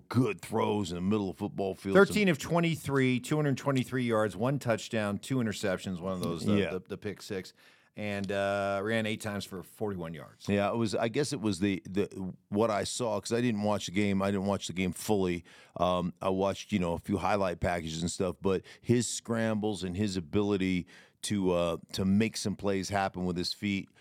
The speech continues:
Speaker 1: uh, seemed to be good. Yeah, he's still one of those guys that's a question mark. But they're a big physical team. Defensively, they match up pretty much with anybody. And,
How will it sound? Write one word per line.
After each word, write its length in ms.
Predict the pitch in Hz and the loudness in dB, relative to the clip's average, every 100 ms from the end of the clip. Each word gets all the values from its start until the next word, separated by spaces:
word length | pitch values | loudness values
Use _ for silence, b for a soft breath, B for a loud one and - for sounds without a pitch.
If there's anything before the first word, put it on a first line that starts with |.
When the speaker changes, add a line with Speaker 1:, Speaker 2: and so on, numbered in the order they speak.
| b b - | b b -2
Speaker 1:
uh, 160 | 87 | -2
seemed 240 | - 120 104 | 0 -2 -2
to 60 | |
be 120 | 90 95 | 0 2
good. 160 | 95 | 2
Yeah, 140 | 98 90 | 0 -2
he's 200 | 127 - | -4 -6
still 300 | - 147 117 | -4 -2 0
one 160 | 110 | 0
of 60 | 101 | 0
those 160 | 95 | -2
guys 280 | 104 98 95 | 0 0 0
that's 100 | - | -6
a 40 | - | 0
question 320 | 104 101 90 | 0 0 0
mark. 160 | 87 | 2
But 160 | - 92 | 2 4
they're 160 | 127 123 | 2 0
a 40 | |
big 260 | 92 113 - | 0 -2 0
physical 340 | 110 87 87 | -2 -2 -4
team. 320 | - 101 90 | 2 2 2
Defensively, 840 | - 107 - 117 110 90 92 90 87 B B | 0 0 2 0 0 -4 0 0 -2 B B
they 120 | 104 101 | 0 2
match 360 | 101 98 - | 2 0 0
up 100 | 92 - _ - | 0 -2 _ 2
pretty 160 | 123 101 | 4 4
much 200 | 92 80 | 2 0
with 140 | 78 | 2
anybody. 500 | 104 98 90 90 | 2 2 2 2
And, 100 | 92 | 0